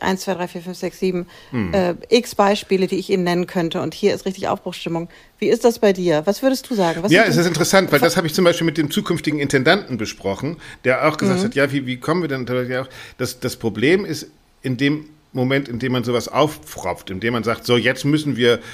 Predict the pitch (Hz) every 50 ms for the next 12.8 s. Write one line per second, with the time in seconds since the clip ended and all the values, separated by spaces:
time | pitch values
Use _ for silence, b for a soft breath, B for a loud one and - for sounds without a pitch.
0 | B B - 113 123 139 139 127 - - 113 104 - 110 107 107 - 127 131 127
1 | 131 120 117 107 120 127 127 - - 151 156 151 - 127 - - 120 113 110 107
2 | 113 127 123 - 117 110 - 101 117 120 110 113 110 - - 110 107 107 113 139
3 | 147 147 - 110 107 - 113 107 101 113 131 - - 113 113 104 - - 101 95
4 | 104 127 147 180 175 156 123 110 - - 117 117 123 113 113 113 - 110 107 107
5 | 101 - - 120 139 143 160 147 123 110 110 107 110 113 107 107 113 120 123 104
6 | 107 113 113 101 B B B B B B - - 107 127 123 117 110 101 - -
7 | - - - 107 107 107 107 107 107 110 117 131 - - - - - 131 123 123
8 | 123 117 123 120 113 107 - - - 143 135 139 131 127 123 120 120 113 117 -
9 | 113 107 107 104 107 104 B B B B B B B B B B - - - -
10 | 76 104 107 117 127 123 - - 117 110 107 - 127 165 196 180 - - 104 98
11 | - 71 92 101 - - - 90 98 95 95 98 95 98 123 147 147 151 117 127
12 | 127 113 120 127 127 127 165 185 180 - 101 104 127 139 139